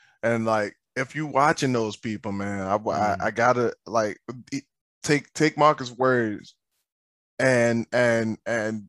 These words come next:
Speaker 1: and do this as well. Like, 'cause I don't want nobody to, to be in a situation where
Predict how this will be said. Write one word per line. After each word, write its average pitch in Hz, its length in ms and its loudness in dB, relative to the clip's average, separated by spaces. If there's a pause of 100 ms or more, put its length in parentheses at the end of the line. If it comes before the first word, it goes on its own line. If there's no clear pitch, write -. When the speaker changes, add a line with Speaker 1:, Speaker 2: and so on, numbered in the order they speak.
Speaker 1:
and 120 220 0
do 160 160 0
this 143 240 6
as 113 140 -2
well. 117 340 2
Like, 101 240 -2
'cause 110 160 -4
I 127 120 8
don't 135 200 4
want 120 320 0 (300)
nobody 117 500 4
to, 107 500 0 (420)
to 135 160 0
be 131 280 2
in 120 140 4
a 110 60 0
situation 117 760 -2
where 101 420 -4